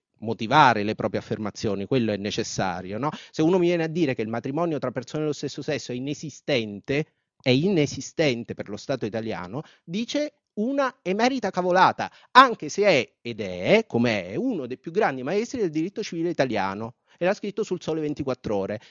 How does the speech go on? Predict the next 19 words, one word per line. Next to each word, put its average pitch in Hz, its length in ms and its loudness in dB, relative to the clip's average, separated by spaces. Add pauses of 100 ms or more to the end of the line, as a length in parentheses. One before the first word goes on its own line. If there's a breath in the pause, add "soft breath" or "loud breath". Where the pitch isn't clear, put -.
(120 soft breath)
Dice 233 280 -6
una 254 140 -2
cavolata, 214 600 8 (260 soft breath)
perché 160 260 4
quel 156 160 -2
matrimonio 160 600 4
tra 127 140 -2
due 170 140 2
persone 202 280 -2
dello 139 100 -4
stesso 156 240 -8
sesso - 320 -6
produce 196 440 -2
effetti 151 760 2 (200 soft breath)
diversi - 460 0
da 117 100 2
quelli 127 240 2
del 110 160 2
matrimonio 123 880 4